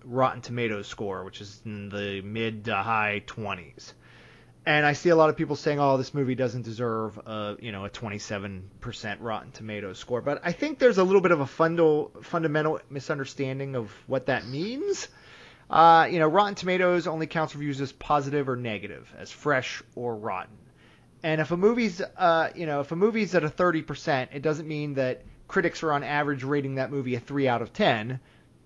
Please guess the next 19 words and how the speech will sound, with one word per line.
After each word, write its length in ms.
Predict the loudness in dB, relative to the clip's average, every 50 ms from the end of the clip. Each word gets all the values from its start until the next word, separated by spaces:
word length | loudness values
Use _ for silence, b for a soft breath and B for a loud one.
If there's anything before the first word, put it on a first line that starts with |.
| _ _ -2
It 180 | -2 -2 -2
means 380 | -2 -4 -4 -4 -4 -6 -8 -6
that 360 | -2 0 0 0 0 -2 -6 _ _ _ _ _ _ _ _ _ _ _ _ _ _ _ _ _ -20 -4 2 6
thirty, 480 | 8 8 8 6 4 0 -2 0 2
it 120 | 4 4 6
means 200 | 4 4 2 2
that 100 | -2 -2
seventy 400 | 2 4 4 4 6 4 2 2
percent 360 | 2 0 -2 2 2 2 2
of 100 | 2 0
critics 380 | 0 2 2 2 2 0 0
are 80 | -4 -2
saying 500 | 2 4 4 6 6 4 4 2 0 0
this 200 | 0 0 0 0
is 120 | 0 2
not 240 | 4 6 8 8 6
a 20 | 6
good 220 | 4 0 0 0
movie. 360 | -2 -6 -6 -8 -10 -16 -20